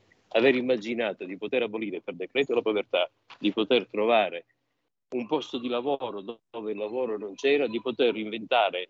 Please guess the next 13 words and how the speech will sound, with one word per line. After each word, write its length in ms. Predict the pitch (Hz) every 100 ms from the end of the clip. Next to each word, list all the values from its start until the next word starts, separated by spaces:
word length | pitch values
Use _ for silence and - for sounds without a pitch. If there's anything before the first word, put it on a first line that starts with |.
| 101
degli 480 | 98 123 120 117 107
specialisti 720 | - 110 110 123 104 - 98
in 80 | 107
risorse 400 | 104 113 - 113
umane, 460 | 104 113 95 95 101 _ -
eh, 140 | 98 -
prendendoli 560 | 107 113 120 101 98
da 260 | 107 110 -
sostanzialmente 1200 | - - 107 101 _ _ - 104 101 110 95 92
disoccupati, 720 | 92 101 104 98 110 107 95 92
neanche 320 | 104 92 92
poi 120 | 127
tanto 280 | 101 92